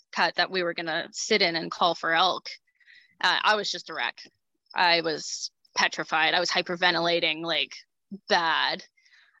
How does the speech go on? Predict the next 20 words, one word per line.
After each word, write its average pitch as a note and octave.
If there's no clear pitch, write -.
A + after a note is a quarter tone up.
Um, E3
when G3+
I F3+
did F3
my E3+
outdoors F3
education F3
class -
at D#3+
high F#3+
school, E3+
we F#3+
had F3+
a E3
bear E3+
awareness E3+
part G#3+
of G#3+
the G#3+
program, B3